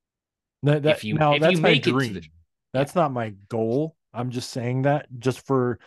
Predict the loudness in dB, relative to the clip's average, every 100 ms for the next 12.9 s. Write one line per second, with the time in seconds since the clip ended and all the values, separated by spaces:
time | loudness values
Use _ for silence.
0 | _ _ _ -6 -4 -4 -4 -2 -2 -4
1 | -2 -4 -4 -6 -4 -4 -4 -6 -8 -10
2 | -12 -14 _ _ -6 -4 -2 -2 -2 -4
3 | -4 0 0 -2 -14 -20 _ 0 0 2
4 | 0 0 -2 0 0 0 0 2 0 -4
5 | -10 -10 -18 _ -4 -4 -2 -2 -2 -2
6 | -2 -2 -2 -2 -2 -4 -4 -4 -6 -10
7 | -16 -12 -12 -12 -18 _ _ _ _ _
8 | _ -4 -2 0 0 -2 0 0 2 0
9 | -4 -8 -8 -6 -6 -4 -4 -2 0 0
10 | 0 -2 -2 -2 -4 -10 -16 -20 -6 -2
11 | 0 0 -2 -2 -2 -2 -4 -6 -4 -4
12 | -4 -4 -8 -8 -12 -12 -10 -12 -10